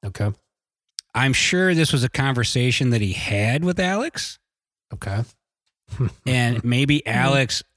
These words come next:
Speaker 2: maybe Dave said, "You know what would be cool? You should come play drums on a couple songs or something
Speaker 1: Yep.
Speaker 2: on, on the tour." And Alex probably went, "Yeah."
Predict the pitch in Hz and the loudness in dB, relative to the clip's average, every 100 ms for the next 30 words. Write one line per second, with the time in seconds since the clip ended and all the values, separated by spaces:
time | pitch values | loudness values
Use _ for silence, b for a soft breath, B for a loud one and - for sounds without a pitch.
0 | - 123 131 120 123 120 123 104 135 117 | -4 0 0 0 2 2 0 0 0 2
1 | 107 101 - 180 196 175 - 170 180 170 | 0 -4 -4 -2 0 -2 0 2 2 0
2 | - _ 127 135 - 143 147 131 135 139 | -4 _ 0 0 0 0 2 2 2 2
3 | 123 120 - - 110 139 143 117 104 107 | 0 0 -2 -2 0 2 2 2 0 0
4 | 92 - - _ _ _ - 107 107 _ | -4 -8 -18 _ _ _ -4 -4 -4 _
5 | - 113 101 117 107 92 - 160 110 - | -10 -6 -4 -2 -2 -2 2 2 2 -4
6 | b b b _ _ _ _ _ - 147 | b b b _ _ _ _ _ -6 -2
7 | 139 139 156 147 - 139 139 135 131 120 | 2 2 2 0 0 2 2 4 2 -2
8 | - _ _ _ - 339 | -10 _ _ _ -2 0